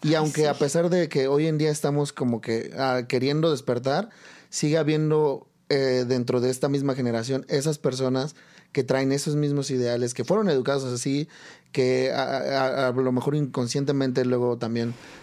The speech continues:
Speaker 1: pueden estar, pero ¿cuál tú creerías que pudiera ser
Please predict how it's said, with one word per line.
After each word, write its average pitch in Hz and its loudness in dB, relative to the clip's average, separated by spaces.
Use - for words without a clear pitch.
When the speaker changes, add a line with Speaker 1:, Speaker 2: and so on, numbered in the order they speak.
Speaker 1:
pueden 127 2
estar, 123 -2
pero 117 0
¿cuál 151 2
tú 151 0
creerías 147 2
que 143 -2
pudiera 135 0
ser 139 -2